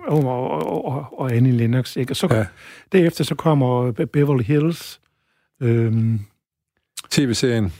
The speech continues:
Speaker 1: T V-serien, øhm.
Speaker 2: Og
Speaker 1: Så
Speaker 2: hvad, hvad, hvad, hvad, den,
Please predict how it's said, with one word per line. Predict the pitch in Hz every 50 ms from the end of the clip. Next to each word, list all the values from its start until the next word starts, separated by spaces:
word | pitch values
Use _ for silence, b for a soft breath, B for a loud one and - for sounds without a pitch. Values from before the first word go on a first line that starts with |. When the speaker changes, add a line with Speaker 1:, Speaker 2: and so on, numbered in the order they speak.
| -
Speaker 1:
T | - 151
V-serien, | 147 123 117 107 - - 135 131 127 117 117
øhm. | 151 151 120 120 120 120 117 113 113 113 110 104 95 - _ _ _ _ _ _ _ _ _ _ _ _ _ _ _ _ _ _ -
Speaker 2:
Og | 101
Speaker 1:
Så | 90 117
Speaker 2:
hvad, | - 123
hvad, | 113 131 127
hvad, | 113 127 139 120
hvad, | 120 - - - - - - -
den, | 156 151 -